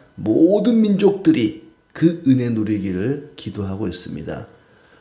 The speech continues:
하나님이 우리 이스라엘에게 이 민족에 복을 주셨으니 이제 이 복이 우리를 통해서 만민들에게, 모든 민족들에게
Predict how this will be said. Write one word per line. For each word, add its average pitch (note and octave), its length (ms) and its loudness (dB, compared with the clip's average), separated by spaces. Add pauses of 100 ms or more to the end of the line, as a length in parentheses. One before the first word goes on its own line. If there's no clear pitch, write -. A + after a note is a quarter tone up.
(140)
하나님이 C3 360 4
우리 D3 280 6
이스라엘에게 A2 1000 -2
이 C#3 140 -4
민족에 B2+ 840 0 (120)
복을 D3 360 2
주셨으니 G#2+ 880 -6 (320)
이제 C3+ 220 4
이 F#3+ 340 4
복이 G2 480 -8 (200)
우리를 A2 360 0
통해서 A2 840 -2 (120)
만민들에게, E3+ 1300 0 (460)
모든 F#3+ 460 4
민족들에게 C3+ 1040 -2